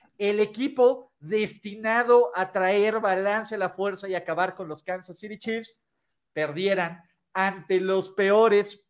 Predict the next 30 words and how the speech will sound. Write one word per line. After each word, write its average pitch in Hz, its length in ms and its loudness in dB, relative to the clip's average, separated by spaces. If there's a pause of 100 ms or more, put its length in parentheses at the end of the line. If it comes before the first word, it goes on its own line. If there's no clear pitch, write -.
Patriots 196 560 2
de 165 80 -2
la 160 80 0
historia. 160 600 -4 (240)
Y 202 120 -4
McCorkle, 196 720 4 (140)
así, 147 360 -8
con 165 200 -4
esa 220 200 -2
sonrisa 185 640 -6
pura, 156 380 -2 (300)
con 180 180 0
ese 233 220 2
talento, 185 800 -2 (120)
jugando 240 480 4
infinitamente 262 800 0
mejor 254 340 4
que 262 120 0
la 220 100 -2
mentira 190 380 -2
llamada 202 420 2
Josh 208 260 -2
Allen, 202 220 -2
el 156 300 -10
mal 226 300 0 (320)
Josh 208 300 4
Allen 220 220 2
de 185 80 -2
la 170 100 2
liga 160 420 -4